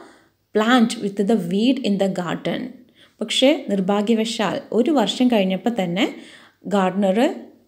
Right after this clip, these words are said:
കളകളെല്ലാം പറിക്കുന്ന കൂട്ടത്തിൽ ആ ഒരു ചെടിയും ലബോർണത്തിൻ്റെ ആ ഒരു തൈയും പറിച്ചു കളഞ്ഞു. She has recriminated more after that incident.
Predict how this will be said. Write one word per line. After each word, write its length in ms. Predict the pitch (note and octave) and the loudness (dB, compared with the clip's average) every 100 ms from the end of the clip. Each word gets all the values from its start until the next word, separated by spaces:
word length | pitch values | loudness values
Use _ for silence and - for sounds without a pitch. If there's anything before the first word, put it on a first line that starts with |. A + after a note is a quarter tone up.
| - _ | -20 _
കളകളെല്ലാം 680 | G3+ G3 G3+ B3 C4 G#3 B3 | 0 2 4 4 4 4 2
പറിക്കുന്ന 420 | A3+ F#3 - G#3 A#3+ | 0 -2 -2 0 0
കൂട്ടത്തിൽ 500 | F#3+ - F3+ F#3+ G4 - - _ _ _ - | -2 -4 -4 -4 -4 -6 -20 _ _ _ 0
ആ 140 | A#3 D4+ A3+ | 2 4 4
ഒരു 180 | A#3+ G#4 - - _ _ _ _ - | 2 0 -4 -18 _ _ _ _ -4
ചെടിയും 460 | G3+ F#3 F#3 F3 E3 - - _ _ _ | -2 0 -2 -2 -6 -12 -20 _ _ _
ലബോർണത്തിൻ്റെ 680 | F#3+ F3+ F#3+ F#3+ F#3+ G#3 G#3+ | -4 0 2 0 -2 -2 -2
ആ 100 | G3 | -2
ഒരു 100 | G3+ | -2
തൈയും 360 | G3+ F3+ F3 B3+ - - | -4 -4 -2 -4 -6 -14
പറിച്ചു 360 | - F#3 - F4+ | -10 -8 -4 -2
കളഞ്ഞു. 360 | A#3+ - - - - _ - _ | 0 -2 -6 -10 -14 _ -20 _
She 140 | - G4 | 0 2
has 200 | E4+ F#4 | 2 2
recriminated 760 | C4+ A3+ - A#3 A#3 A#3+ A#3+ F#3 | 2 0 2 4 4 2 0 -2
more 220 | F3+ G3 B3+ - | 0 0 0 0
after 340 | F#3+ - A#3 G#3 | -4 -4 -2 0
that 260 | F#3 G3 G3 | -2 -6 -6
incident. 500 | F#3+ F#3+ F3 D#3+ | -6 -6 -6 -8